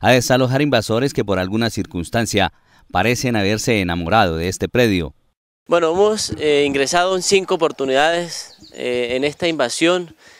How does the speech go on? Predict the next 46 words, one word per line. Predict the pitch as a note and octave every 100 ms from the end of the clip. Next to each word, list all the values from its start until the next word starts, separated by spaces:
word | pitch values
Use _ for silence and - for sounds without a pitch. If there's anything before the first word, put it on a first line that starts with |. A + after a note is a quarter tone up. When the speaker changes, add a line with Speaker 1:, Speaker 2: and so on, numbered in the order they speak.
| _
Speaker 2:
Estamos | - D3+ E3+
mandando | E3+ C3 C#3 D#3 E3
un | E3+
mensaje | D#3+ F3 E3 D#3+
bien | E3+ F3+
contundente | F3 D#3+ C#3+ C3+ D3+ D#3 E3+ D#3+ D#3 - _ _ -
a | - C3+
los | B2+ B2+ -
invasores | C3+ C3 A#2 D#3 E3 E3+ -
y | D3 C#3+
es | C#3+
que | -
por | - D3 C#3
medio | D#3+ F3 F3+
de | D#3
esta, | D#3+ - F3 F3 - _ _ _
este | E3 - F#3+
no | F3+
es |
el | F3+ E3+
modo | E3 F3+ F3+ E3
por | D3+
el | B2
cual | C#3+ D#3
ellos | E3 D#3+
van | D#3+
a | D#3
acceder | D3 - B2 C3+ D3
a |
vivienda | C#3 B2+ C3 C#3 C#3
propia. | C#3 C3 A#2+ A2+ _ _ _ _ _ _ _ -
Speaker 1:
Este | F3+ - F3+
nuevo | F3 F3+
desalojo | F3 C3+ A2 B2+ D#3+
se | - G#2+
hace | A2 D#3+
acatando | D3 - G2 A2 C#3
los | C#3+ -
procesos | F#2 F2 A#2+ C#3+ C#3+
administrativos | G#2 G2 F#2 E2+ F2+ E2+ A#2 D#2+ -
que | F#2+
expide | F2 - A#2+ C#3
la | B2
inspección | F2 F#2 D#2+ A2+ A#2
de | F#2+
policía, | F2 E2 B2 A#2 F2